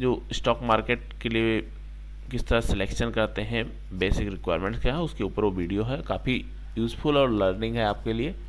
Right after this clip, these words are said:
वहाँ से आप काफ़ी कुछ चीज़ें learn कर सकते हैं। अब यहाँ पे हम देख रहे हैं market का जो level है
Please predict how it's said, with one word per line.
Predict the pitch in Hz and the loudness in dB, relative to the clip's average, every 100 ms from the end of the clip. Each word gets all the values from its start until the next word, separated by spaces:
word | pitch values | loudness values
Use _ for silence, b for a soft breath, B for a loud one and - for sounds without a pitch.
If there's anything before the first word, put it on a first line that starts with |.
| B B B B - | B B B B -2
वहाँ | 101 113 | 0 2
से | 117 | 4
आप | 101 - | 2 0
काफ़ी | 95 113 | -2 -2
कुछ | 117 - | -4 -2
चीज़ें | 101 131 | -4 -2
learn | 151 98 87 | 0 2 0
कर | 87 85 | -2 -4
सकते | 90 85 - | -4 -8 -8
हैं। | 76 - - - - B B B B | -8 -10 -12 -12 -12 B B B B
अब | 110 | 0
यहाँ | 120 139 160 | 2 4 2
पे | 175 | 4
हम | 170 160 | 2 2
देख | 147 131 | 2 2
रहे | 135 139 | 2 2
हैं | |
market | 143 113 110 131 123 - | 2 0 0 -4 -4 0
का | 131 | 2
जो | 135 131 | 4 2
level | 107 98 110 117 | 4 6 6 4
है | 110 117 | 2 0